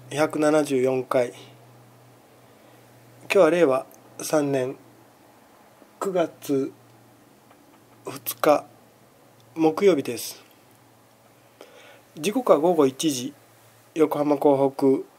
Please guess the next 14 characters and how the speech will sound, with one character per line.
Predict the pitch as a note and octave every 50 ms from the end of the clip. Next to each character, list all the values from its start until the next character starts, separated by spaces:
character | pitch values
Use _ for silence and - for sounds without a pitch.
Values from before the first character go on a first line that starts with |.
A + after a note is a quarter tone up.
| _ _ _ _ _ _ _ _ - - - -
今 | F#3+ E3
日 |
は | C#3 C3 B2 - - - _ _ _ -
雨 | F#3 F#3+ G3+ F#3+ D3 C3+ - -
の | - E3 E3 D#3+
木 | D#3 D3+ C#3+ D3+ - E3
曜 | D#3 C#3+ C3
日 | C3
と | C3 C3+
な | B2+ B2
り | A#2+ B2 A#2
ま | A#2 A2+
し | -
た。 | - - B2+ B2 A#2+ A#2+ A#2